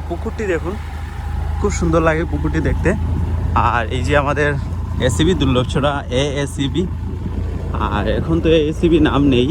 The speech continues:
এখন এপিডিসিএল নাকি নাম হয়ে গেছে। আর এই যে দেখুন, এই যে অফিসটা। আর এই সামনেই লক্ষ্মীনারায়ণ মন্দির,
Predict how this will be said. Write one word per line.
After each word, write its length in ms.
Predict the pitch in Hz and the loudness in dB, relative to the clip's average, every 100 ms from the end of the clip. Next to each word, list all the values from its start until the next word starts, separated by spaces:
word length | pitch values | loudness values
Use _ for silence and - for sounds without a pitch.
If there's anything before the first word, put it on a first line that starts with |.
| - | 2
এখন 180 | 135 139 | 2 0
এপিডিসিএল 640 | 135 - - - - 156 143 | 0 0 0 0 0 0 0
নাকি 220 | 143 135 | -2 -2
নাম 160 | 123 | -4
হয়ে 260 | 123 127 123 | -4 -8 -8
গেছে। 280 | 123 120 143 - - - - - - - - - - - 104 | -8 -10 -12 -12 -16 -18 -18 -18 -18 -20 -18 -18 -18 -16 -10
আর 100 | 113 117 | -8 -8
এই 120 | 127 | -8
যে 180 | 135 135 | -6 -6
দেখুন, 280 | 120 117 110 - - - 117 | -6 -8 -12 -16 -16 -14 -10
এই 80 | 123 | -10
যে 120 | 123 | -6
অফিসটা। 460 | 117 - - - 117 - - - - - - - - - - - - - - - - - - - - - - - - - - - - - - - - - - - - - - - - - - - | -8 -8 -8 -6 -8 -8 -14 -16 -18 -18 -18 -18 -16 -14 -14 -14 -14 -14 -14 -14 -16 -18 -18 -16 -16 -16 -16 -16 -16 -14 -12 -12 -14 -12 -12 -12 -14 -14 -14 -14 -12 -12 -12 -12 -12 -12 -10 -8
আর 140 | - 120 | -4 -2
এই 120 | 135 | -4
সামনেই 400 | - 127 156 175 | -2 -2 0 0
লক্ষ্মীনারায়ণ 600 | 165 - 185 180 170 175 | 0 -2 -2 0 0 0
মন্দির, 380 | 175 156 151 | -2 -2 -2